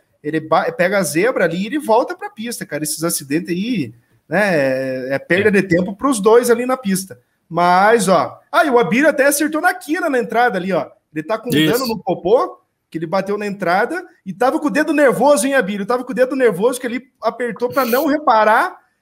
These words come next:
Speaker 1: e teve que,
Speaker 2: O
Speaker 1: na
Speaker 2: dano.
Speaker 1: volta seguinte, teve que parar de volta pra corrigir o dano aí, né? Mas, mas segue, segue. Ninguém viu, né, meu filho? Vamos fingir que ninguém viu.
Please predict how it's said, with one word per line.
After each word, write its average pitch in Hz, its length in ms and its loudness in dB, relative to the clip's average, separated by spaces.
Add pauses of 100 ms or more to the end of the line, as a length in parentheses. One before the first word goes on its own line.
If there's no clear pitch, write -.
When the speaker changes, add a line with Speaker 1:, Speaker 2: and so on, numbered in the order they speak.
(140)
Speaker 1:
e 190 40 -12
teve - 220 -8
que, 147 80 -2
Speaker 2:
O - 20 2
Speaker 1:
na 131 120 0
Speaker 2:
dano. 127 120 0
Speaker 1:
volta 262 300 0
seguinte, 269 840 -6 (440)
teve 220 240 -10
que - 100 -10
parar 214 360 4
de 233 100 -2
volta 220 360 2
pra 240 140 -4
corrigir 220 420 -4
o 233 80 -8
dano 202 300 -2
aí, 196 320 -4 (440)
né? 190 200 -2
Mas, 180 640 0
mas 190 220 0
segue, 214 360 0
segue. 202 340 -2
Ninguém 247 400 0
viu, 254 260 0
né, 254 140 2
meu 254 120 2
filho? 139 260 -4
Vamos 202 180 -8
fingir 214 260 -6
que 240 80 -12
ninguém 226 320 -6
viu. 160 260 -4